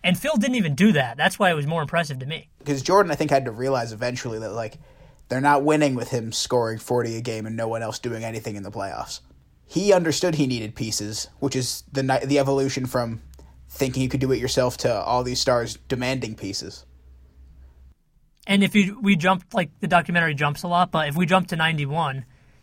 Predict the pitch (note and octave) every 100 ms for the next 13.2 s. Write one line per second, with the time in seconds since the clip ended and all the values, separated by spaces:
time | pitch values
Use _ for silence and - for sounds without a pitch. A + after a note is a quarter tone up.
0 | _ B2+ D3+ D3 D#3 C#3+ E3+ E3 D3+ C3+
1 | E3+ D#3+ D#3 C#3+ C#3+ C#3+ C#3 C3+ C#3 C#3+
2 | D3 C#3 D#3+ E3 C#3+ C#3 - - - _
3 | _ _ - D#3+ F#3 F3+ A#3 G#3+ F#3 F#3+
4 | E3 D#3+ D3+ D#3 D#3 D3+ C#3+ B2+ - E3
5 | C3+ - F3 F3+ - _ _ _ E3+ D3
6 | - G3 D#3 - _ _ _ - D3+ E3
7 | E3 - F3 - C#3+ D#3 - D3 C#3+ C#3+
8 | - E3+ F3 _ _ _ _ _ _ -
9 | C#3+ C#3 C3+ C3 - - - F3+ F#3 F#3+
10 | G3+ G#3 - G#3 G#3 F#3+ - G3 F#3+ G3
11 | F#3+ D3 D3 G3+ F3+ E3 D3+ C#3+ D3+ C#3+
12 | C#3+ D3+ C#3+ C#3 C#3 D3 D3 E3+ C#3 C3
13 | D3 F3+